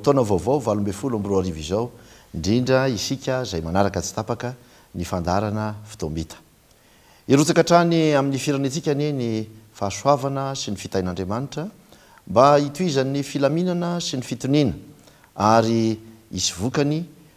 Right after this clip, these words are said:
ka ho tonga isa-tokantrano ny vokatry ny ezaka rehetra atao amin'ny fampandrosoana. Izany hatrany no fanirian'ny filoham-pirenena Amperinasa izay miresaka mivantana aminareo eto isan-kerinandro.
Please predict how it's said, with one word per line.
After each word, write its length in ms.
ka 160
ho 80
tonga 320
isa-tokantrano 880
ny 80
vokatry 480
ny 80
ezaka 320
rehetra 560
atao 300
amin'ny 240
fampandrosoana. 540
Izany 240
hatrany 360
no 320
fanirian'ny 680
filoham-pirenena 1000
Amperinasa 720
izay 800
miresaka 680
mivantana 500
aminareo 400
eto 360
isan-kerinandro. 680